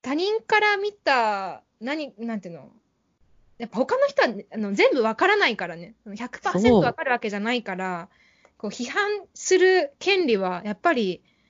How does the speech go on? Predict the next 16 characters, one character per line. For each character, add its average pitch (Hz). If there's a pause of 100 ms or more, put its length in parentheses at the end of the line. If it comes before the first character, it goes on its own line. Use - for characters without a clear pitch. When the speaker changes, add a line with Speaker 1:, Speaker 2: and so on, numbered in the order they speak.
(1080)
Speaker 1:
な 254
い 294
な 220
っ 233
て、 185
そ 226
の 208
個 415
人 415
の 330
選 294
択 302
に 285
関 320
す 403
る 202